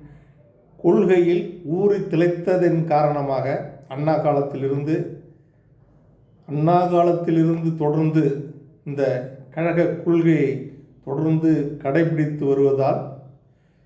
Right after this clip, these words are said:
எந்தவித ஆசா பாசத்திற்கும் அடிபணியாமல், சுயநலம் இல்லாமல்,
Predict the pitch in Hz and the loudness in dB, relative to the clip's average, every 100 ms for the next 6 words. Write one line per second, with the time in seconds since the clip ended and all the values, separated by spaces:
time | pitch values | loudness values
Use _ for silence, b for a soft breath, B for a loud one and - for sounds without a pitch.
0 | _ 113 151 185 202 196 185 175 175 170 | _ -6 -2 0 4 4 4 2 2 0
1 | 170 185 - 185 160 175 160 170 156 165 | 0 -2 0 0 0 -2 -2 -2 -4 -6
2 | - - 160 160 - - - - _ _ | -6 -4 -2 -2 -6 -12 -20 -20 _ _
3 | _ - 147 170 170 170 165 151 151 - | _ -6 0 2 4 2 4 2 2 -2
4 | - - - - _ _ - 170 175 185 | -6 -12 -20 -20 _ _ -6 2 2 4
5 | 175 165 160 156 151 156 | 2 2 2 2 2 0